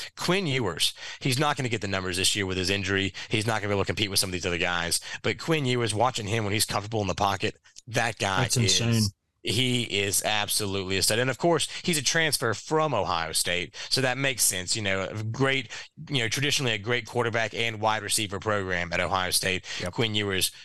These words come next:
Speaker 1: you know, top notch, you know, some of the best in the league. And honorable mention, Joe Milton. Joe Milton, listen,
Speaker 3: Okay.
Speaker 1: uh,
Speaker 3: All right.
Speaker 1: rough start first few weeks.
Speaker 3: Okay.
Speaker 1: Okay.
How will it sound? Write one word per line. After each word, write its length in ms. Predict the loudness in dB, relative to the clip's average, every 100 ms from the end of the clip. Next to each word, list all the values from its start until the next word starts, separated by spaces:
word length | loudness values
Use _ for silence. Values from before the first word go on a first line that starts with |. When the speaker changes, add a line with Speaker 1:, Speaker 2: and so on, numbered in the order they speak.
| -6
Speaker 1:
you 80 |
know, 100 | -2
top 300 | 0 2 2
notch, 460 | 0 0 0 -2 -4 -8 -6
you 80 |
know, 60 | -2
some 120 | 0
of 60 | 0
the 40 |
best 240 | 0 0 0
in 60 |
the 60 | 0
league. 320 | 0 0 -4 -10 -10 -2
And 260 | 0 0 0
honorable 320 | 0 2 0
mention, 420 | 0 0 0 -2 -8 -12
Joe 400 | -2 2 2 2 0
Milton. 460 | 0 0 0 -6 -2
Joe 240 | 0 2
Milton, 400 | 2 0 0 -4 -4
listen, 380 | -2 0 0 -4
Speaker 3:
Okay. 180 | -4 -6 -6 -12 -2
Speaker 1:
uh, 60 | 2
Speaker 3:
All 300 | 2 2 0
right. 120 | 0
Speaker 1:
rough 180 | 2 2
start 360 | 2 2 0
first 220 | 0 -2 0
few 160 | -2
weeks. 320 | -2 0 0 0
Speaker 3:
Okay. 60 |
Speaker 1:
Okay. 400 | 0 0 0 -2